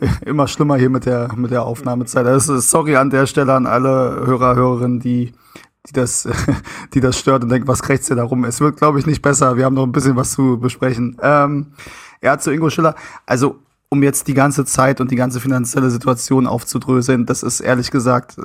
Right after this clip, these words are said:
das müssen wir vielleicht, ähm, gehen wir da im, in der Saisonabschlussfolge noch mal näher drauf ein. Das ist ja da auch durchaus ein Punkt, den man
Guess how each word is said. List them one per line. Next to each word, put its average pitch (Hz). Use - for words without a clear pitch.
das 123
müssen 135
wir 135
vielleicht, 139
ähm, 127
gehen 139
wir 135
da 127
im, 127
in 135
der 127
Saisonabschlussfolge 123
noch 123
mal 127
näher 123
drauf 123
ein. 117
Das 123
ist 127
ja 135
da 123
auch 110
durchaus 123
ein 123
Punkt, 131
den 127
man 117